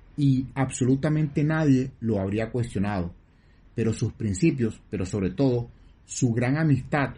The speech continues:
o su compromiso con su amigo y con su palabra,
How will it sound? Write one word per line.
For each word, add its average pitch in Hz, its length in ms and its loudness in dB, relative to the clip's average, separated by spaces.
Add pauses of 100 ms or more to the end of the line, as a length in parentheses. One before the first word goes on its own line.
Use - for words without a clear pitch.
o 131 160 0
su 131 260 0
compromiso 170 960 4 (640)
con 113 160 0
su 117 120 -6
amigo 123 440 4
y 110 60 0
con 113 120 0
su - 180 -4
palabra, 156 560 -2